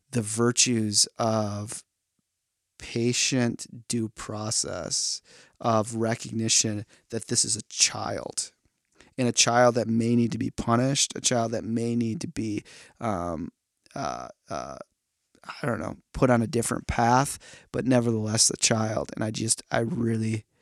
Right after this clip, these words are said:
I, yeah, I, I, it, watching that unfold, I had a, a huge nightmare, is that what we're actually doing is, is, uh, creating the conditions for the whole West to burn. And so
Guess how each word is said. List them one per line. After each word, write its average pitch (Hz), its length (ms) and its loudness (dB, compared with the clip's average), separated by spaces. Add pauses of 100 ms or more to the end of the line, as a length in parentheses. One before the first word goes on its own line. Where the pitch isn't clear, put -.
(420)
I, 180 100 4
yeah, 208 160 8
I, 123 280 10
I, 127 220 8
it, 123 200 -2
watching 127 460 6
that 120 120 6
unfold, 123 320 4
I 110 80 2
had 110 80 2
a, - 140 -4
a 127 40 0
huge 123 340 0
nightmare, 110 440 -2
is 113 80 2
that - 100 0
what - 120 -2
we're 123 120 2
actually 117 340 0
doing 120 460 4
is, 110 240 0 (300)
is, 110 500 2
uh, 50 220 0 (500)
creating 120 460 4
the 110 100 0
conditions 110 760 2 (160)
for - 140 -2
the 113 80 4
whole 113 180 4
West 113 520 -2 (100)
to - 100 -4
burn. 113 440 -4 (260)
And 117 180 4
so 120 540 10